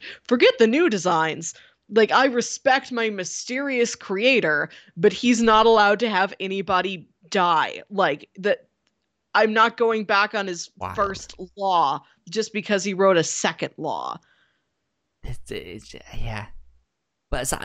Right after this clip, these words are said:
Speaker 2: like, I, I, I, I liked, once, once we saw that ki-, kind of happening, I really liked that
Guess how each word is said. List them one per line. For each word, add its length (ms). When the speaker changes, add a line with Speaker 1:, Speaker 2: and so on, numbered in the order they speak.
Speaker 2:
like, 200
I, 220
I, 200
I, 260
I 120
liked, 500
once, 320
once 380
we 200
saw 440
that 400
ki-, 200
kind 320
of 80
happening, 640
I 120
really 540
liked 420
that 340